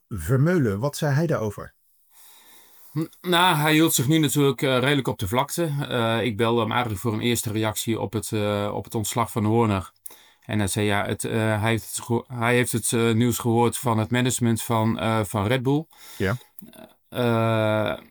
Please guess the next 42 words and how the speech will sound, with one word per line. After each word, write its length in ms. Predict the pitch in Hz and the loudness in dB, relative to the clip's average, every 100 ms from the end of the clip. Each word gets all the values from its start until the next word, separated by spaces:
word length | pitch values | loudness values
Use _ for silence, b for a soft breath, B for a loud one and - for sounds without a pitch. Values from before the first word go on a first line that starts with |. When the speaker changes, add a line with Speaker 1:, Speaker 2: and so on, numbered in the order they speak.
| - - | -12 -4
Speaker 2:
en 80 | 113 | -2
hij 80 | 101 | 0
zei, 180 | 107 | -2
verder 340 | 101 120 113 - | 0 0 0 -2
is 140 | 110 | -4
het 100 | - | -2
aan 140 | 110 104 | 0 0
hen 240 | 117 117 | 0 0
om 160 | - 110 | 0 -2
het, 280 | 104 - - - | -2 -4 -8 -8
om 120 | 123 | -2
het 140 | 117 - | -2 0
verder 240 | 123 107 | -2 0
toe 120 | 139 | -2
te 120 | 127 110 | 0 2
lichten. 480 | 104 92 104 85 b b b b b b - - - | 2 0 -4 -6 b b b b b b -20 -20 -12
Eh, 520 | - 110 107 104 101 | -4 -2 0 0 -2
eh, 60 | 98 92 123 107 - | -4 -8 -10 -12 -12
ja, 260 | - 104 - | -8 -4 0
en 100 | 113 | 0
ik 80 | |
kon 120 | 123 120 | 2 2
er 60 | |
niet 160 | 117 117 | 2 2
zo 80 | 113 | 2
heel 140 | 113 | 2
veel 220 | 113 110 | 2 2
over 160 | 107 92 | 0 -2
vertellen. 320 | - 135 143 | -2 0 2
Hij 120 | 120 | 0
zei 180 | 113 113 | 2 2
wel, 260 | 123 127 - | 2 0 -2
"Het 180 | - 113 | -6 -2
heeft, 320 | 117 120 - | 0 0 -2
voor 160 | - 123 | -4 -2
ons 320 | 123 117 - | 0 -2 -4
is 140 | 127 | -4
het 120 | 113 - | -4 -2
verder 240 | 131 117 | -2 -2
van 200 | - 104 | -2 -2
geen 200 | 135 123 | 0 0
invloed. 520 | 110 135 143 170 - | 0 -2 -2 -2 -4